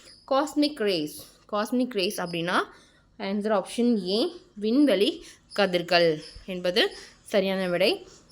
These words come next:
So, இந்த, இந்த, அதாவது, தமிழ் சொல், ஆங்கில சொல்லுக்கு இணையான தமிழ் சொல்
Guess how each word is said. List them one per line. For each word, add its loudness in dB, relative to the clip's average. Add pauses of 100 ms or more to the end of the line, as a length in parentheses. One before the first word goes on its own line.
(220)
So, 0
இந்த, 4 (300)
இந்த, 2
அதாவது, 2
தமிழ் 2
சொல், 2
ஆங்கில 0
சொல்லுக்கு -2
இணையான -2
தமிழ் -4
சொல் -4